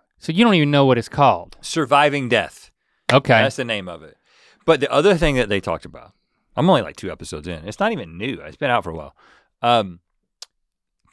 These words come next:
Speaker 2: people falling great distances and having these, like, blissful experiences.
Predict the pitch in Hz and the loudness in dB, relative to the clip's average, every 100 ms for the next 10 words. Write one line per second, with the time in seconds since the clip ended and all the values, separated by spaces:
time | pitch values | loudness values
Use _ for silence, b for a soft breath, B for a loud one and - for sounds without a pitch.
0 | - 143 131 139 127 117 - _ - - | -4 -2 0 2 4 2 -6 _ -20 -10
1 | 135 151 196 117 69 - _ _ _ _ | 0 2 2 0 -8 -20 _ _ _ _
2 | _ _ _ _ _ - 104 135 90 120 | _ _ _ _ _ -6 0 2 2 0
3 | 147 - 90 - 69 113 - - _ _ | 0 -2 -14 -14 -18 -20 -20 -20 _ _
4 | _ _ 107 107 120 113 104 101 92 98 | _ _ -8 -2 0 0 -2 -4 -4 -4
5 | 87 78 _ _ _ - 92 107 104 139 | -6 -10 _ _ _ -20 -10 -4 2 2
6 | - 147 120 101 - 120 120 113 95 - | 2 0 0 0 -4 -4 -4 -4 -8 -14
7 | 82 82 - | -20 -20 -20